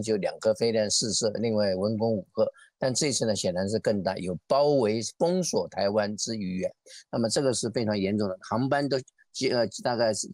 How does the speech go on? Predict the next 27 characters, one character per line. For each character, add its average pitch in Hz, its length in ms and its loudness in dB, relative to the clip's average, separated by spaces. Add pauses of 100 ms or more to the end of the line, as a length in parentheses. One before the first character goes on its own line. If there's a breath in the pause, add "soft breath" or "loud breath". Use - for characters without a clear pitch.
(220)
上 - 520 0
百， 90 260 -4 (220)
呃， 113 140 -8
航-， 104 260 -4
航 110 240 0
班 117 180 0
都 113 120 0
取 - 240 -6
消。 101 260 -2 (400 loud breath)
那 - 80 -4
么 139 340 2 (320)
很 165 140 -2
好 135 140 0
笑 139 180 0
的 120 80 -4
就 113 160 -4
是 110 160 -6 (240)
这 131 140 -6
个， 117 120 0
这 156 160 -4
个， 139 140 0
这 170 220 -2
次 147 180 -2
报 139 260 0
复 127 200 -4
呢， 113 100 -8 (400)
呃， 104 380 -4